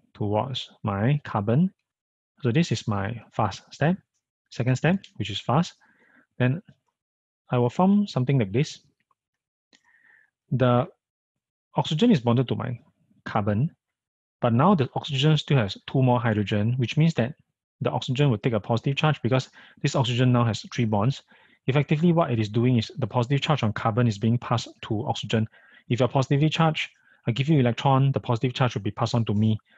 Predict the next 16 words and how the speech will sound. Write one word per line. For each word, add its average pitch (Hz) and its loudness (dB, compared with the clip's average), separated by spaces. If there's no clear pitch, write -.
So 147 0
now 123 2
the 110 -4
positive 123 0
charge 135 -2
will 107 -2
be 107 2
on 113 2
oxygen. 107 -4
Of - -6
course, 175 0
oxygen 151 0
doesn't 127 2
like 117 -2
this 123 -4
configuration. 110 -2